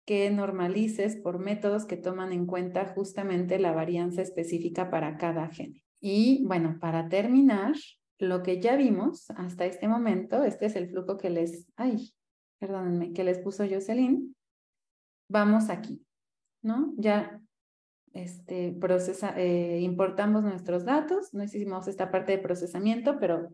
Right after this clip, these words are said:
se hizo en algún momento para todos los datos que hemos estado utilizando. Construimos nuestro, nuestro single cell experiment,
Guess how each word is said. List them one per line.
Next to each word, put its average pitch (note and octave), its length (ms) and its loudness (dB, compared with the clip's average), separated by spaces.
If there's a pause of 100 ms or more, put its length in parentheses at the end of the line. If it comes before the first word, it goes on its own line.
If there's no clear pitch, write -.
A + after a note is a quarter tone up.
se F3 120 2
hizo A3 340 4
en D#4 100 6
algún F#3 240 2
momento G3+ 400 2
para E3+ 180 -4
todos F#3 140 0
los F3+ 140 0
datos F3 260 -4
que - 80 -10
hemos F3+ 160 -4
estado F3 260 -6
utilizando. B3+ 760 2 (420)
Construimos G#3 760 2
nuestro, F3+ 600 -2
nuestro F3+ 320 -4
single F#3+ 300 -2
cell F3+ 220 0
experiment, C#4 680 4